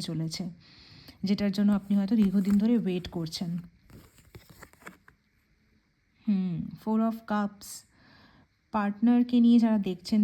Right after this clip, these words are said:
রিলেশনশিপ নিয়ে যারা দেখছেন, পার্টনারের সাথে হয়তো কিছু মিসআন্ডারস্ট্যান্ডিং হয়েছিল, ঝামেলা অশান্তি কিছু হওয়ার কারণে আপনাদের মধ্যে যোগাযোগ দীর্ঘদিন ধরে বন্ধ। অনেক হয়তো বুঝিয়েছেন আপনি আপনার পার্টনারকে, কিন্তু সেই সময় আপনার পার্টনার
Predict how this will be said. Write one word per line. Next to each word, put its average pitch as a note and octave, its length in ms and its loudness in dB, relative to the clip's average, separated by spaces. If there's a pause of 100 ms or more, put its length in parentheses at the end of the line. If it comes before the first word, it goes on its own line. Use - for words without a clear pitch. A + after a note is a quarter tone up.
রিলেশনশিপ A3 600 0
নিয়ে G#3+ 180 0
যারা G#3 140 0 (120)
দেখছেন, F#3+ 340 -6 (160)
পার্টনারের G3 520 -4 (200)
সাথে G3+ 300 -4
হয়তো G#3 300 -2
কিছু G#3 360 -2 (800)
মিসআন্ডারস্ট্যান্ডিং A3 720 2 (100)
হয়েছিল, G3+ 300 0 (160)
ঝামেলা F#3+ 300 -2
অশান্তি G#3 280 0
কিছু G#3+ 180 0 (100)
হওয়ার F#3+ 300 -2
কারণে G#3 280 2
আপনাদের G3 320 -2
মধ্যে G#3 180 2 (120)
যোগাযোগ G#3+ 360 0 (120)
দীর্ঘদিন G#3 480 0
ধরে A#3 140 2 (120)
বন্ধ। F3 200 -4 (220)
অনেক G3+ 200 0
হয়তো A3 180 -2 (120)
বুঝিয়েছেন A3+ 520 2
আপনি - 200 -10
আপনার G3+ 260 -4
পার্টনারকে, G3 540 -4 (460)
কিন্তু G3+ 280 0
সেই G#3 160 -2
সময় A3 220 0
আপনার G#3 280 -4
পার্টনার G3+ 320 -2